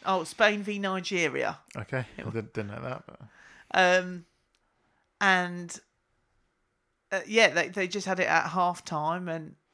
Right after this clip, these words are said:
Speaker 1: he kind of gave the spiel about him not being told anything.
Speaker 2: Yeah.
Speaker 1: And this is the first thing he'd heard about it. Now, you've told me,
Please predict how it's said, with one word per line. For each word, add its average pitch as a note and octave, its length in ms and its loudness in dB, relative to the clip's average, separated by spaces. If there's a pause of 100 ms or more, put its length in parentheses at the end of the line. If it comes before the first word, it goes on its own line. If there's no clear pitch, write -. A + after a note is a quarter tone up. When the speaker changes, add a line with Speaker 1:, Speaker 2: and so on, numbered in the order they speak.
(180)
Speaker 1:
he E3 200 -8
kind F3+ 440 -4
of E3 380 -4 (380)
gave E3 220 0
the E3 100 -4
spiel E3 480 0
about D#3+ 420 2 (480)
him E3+ 260 -8
not - 440 -8 (140)
being D#3+ 220 -4
told D#3+ 360 0
anything. D3+ 640 -4
Speaker 2:
Yeah. G#2 280 -4 (100)
Speaker 1:
And F3 100 -6
this E3+ 80 -2
is - 40 -12
the - 80 -12
first E3+ 360 -2
thing D#3+ 140 -4
he'd D#3+ 160 -6
heard E3+ 200 0
about C3 160 -4
it. C#3 80 -6
Now, E3+ 80 -2
you've E3 300 -2
told D#3 300 0
me, D#3 280 -6